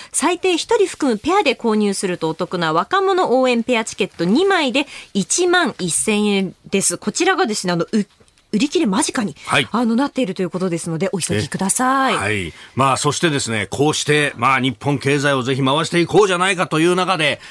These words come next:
Speaker 2: さらに、
Speaker 1: はい。
Speaker 2: グッズも。
Speaker 1: そうなんです。
Speaker 2: うん。
Speaker 1: 再び、私、審議をプロデュースすることになりました。
Speaker 2: ええ。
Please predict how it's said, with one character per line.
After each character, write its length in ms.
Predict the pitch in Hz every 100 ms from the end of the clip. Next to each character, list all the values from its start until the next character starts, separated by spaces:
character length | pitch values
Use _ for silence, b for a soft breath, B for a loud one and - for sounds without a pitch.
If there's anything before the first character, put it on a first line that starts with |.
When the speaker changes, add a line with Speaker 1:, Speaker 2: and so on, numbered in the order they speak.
| B
Speaker 2:
さ 220 | - 226
ら 120 | 254
に、 200 | 226 147
Speaker 1:
は 180 | - 302
い。 140 | 349 - _ -
Speaker 2:
グ 80 | 185
ッ 40 |
ズ 140 | 185
も。 240 | 302 285 - -
Speaker 1:
そ 180 | - 440
う 20 |
な 120 | 427
ん 60 | 392
で 60 | 427 359
す。 160 | - -
Speaker 2:
う 80 |
ん。 340 | 185 269 269 -
Speaker 1:
再 380 | - - 403 339
び、 220 | 381 330
私、 380 | 262 392 - 339
審 160 | 370
議 100 | 320
を 60 | 294
プ 140 | 302
ロ 120 | 330 330
デ 80 |
ュ 20 | 359
ー 20 |
ス 120 | 339
す 120 | 320
る 80 | 311
こ 120 | 277
と 120 | 277 302
に 100 | 277
な 100 | 294
り 120 | 349
ま 120 | 370
し 80 | 359
た。 220 | 349 254 85
Speaker 2:
え 520 | 92 113 117 110 80
え。 140 | -